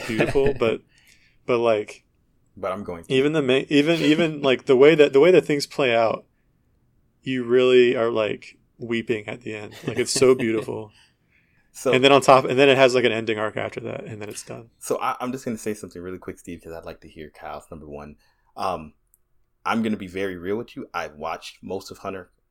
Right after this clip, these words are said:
Speaker 3: Cross Hunter, Hunter X Hunter, whatever you wanna call it, Hunter x Hunter. It is basically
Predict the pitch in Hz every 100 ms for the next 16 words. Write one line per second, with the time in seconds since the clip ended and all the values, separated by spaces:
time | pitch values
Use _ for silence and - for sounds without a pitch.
0 | _ _ _ - 80 - 107 104 87 80
1 | 76 - - 107 98 76 71 _ 73 73
2 | 90 87 - 73 92 101 - _ _ _
3 | _ _ _ - 143 143 127 101 85 101
4 | 110 101 95 85 78 80